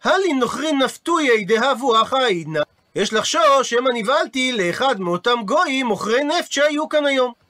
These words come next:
שהרי אי אנת לו, אם איתך לא שימשתי, דילמה אם חד מינהון, אם אחד מהם. וגם במקרה הזה אמר רב נחמן, לא תשגיחון בה, לא צריך להשגיח ולהתייחס למה שהיא טוענת,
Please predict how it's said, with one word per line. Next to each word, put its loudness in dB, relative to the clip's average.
שהרי 2
אי 0
אנת 0
לו, 0
אם -2
איתך -4
לא 0
שימשתי, 0
דילמה 2
אם -2
חד -2
מינהון, 2
אם -2
אחד 0
מהם. 2
וגם 2
במקרה 0
הזה 2
אמר 2
רב -2
נחמן, 2
לא 4
תשגיחון -2
בה, 2
לא 0
צריך -2
להשגיח 0
ולהתייחס -2
למה 0
שהיא -6
טוענת, 0